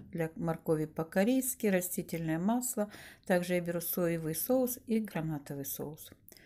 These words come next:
Грудку очищаем от лишних пленочек, от жирочка, где какой встречается,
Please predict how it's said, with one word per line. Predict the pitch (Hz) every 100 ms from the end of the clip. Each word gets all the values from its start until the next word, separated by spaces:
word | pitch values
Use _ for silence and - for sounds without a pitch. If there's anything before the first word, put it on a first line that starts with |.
| - - -
Грудку | 220 254 254 196 -
очищаем | 196 - 202 - 185 160 151
от | 175 160
лишних | 160 147 - 147 - - -
пленочек, | 185 220 247 233 - 233 - - - - - - - - -
от | 160 151
жирочка, | 156 175 240 240 -
где | 226 226
какой | 233 233 233
встречается, | 226 226 220 - 214 208 208 214